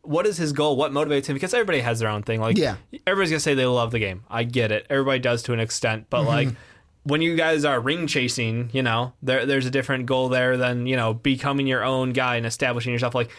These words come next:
Speaker 2: Mm-hmm.
Speaker 1: K D coulda gone to the Nets for all I care and been like, "This is my city. I'm taking over Brooklyn."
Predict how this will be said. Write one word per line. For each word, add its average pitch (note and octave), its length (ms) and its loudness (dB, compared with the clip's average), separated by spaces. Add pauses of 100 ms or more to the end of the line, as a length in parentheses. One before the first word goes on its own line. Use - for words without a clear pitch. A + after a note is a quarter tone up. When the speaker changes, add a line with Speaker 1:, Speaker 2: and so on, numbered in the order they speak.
(120)
Speaker 2:
Mm-hmm. D#3+ 100 2
Speaker 1:
K C#3 180 4
D D3+ 140 0
coulda C#3+ 220 0
gone C3+ 320 0
to C3 140 -2
the A#2+ 100 2
Nets A#2 460 -2
for B2+ 100 -2
all A2+ 140 2
I A2 140 0
care A2+ 340 0 (280)
and C#3 120 2
been C#3+ 120 2
like, C3 220 0
"This D3 220 0
is C3+ 60 -2
my C3 200 0
city. B2+ 360 0
I'm C3 180 -2
taking C3 320 -2
over A#2 220 2
Brooklyn." C3+ 640 0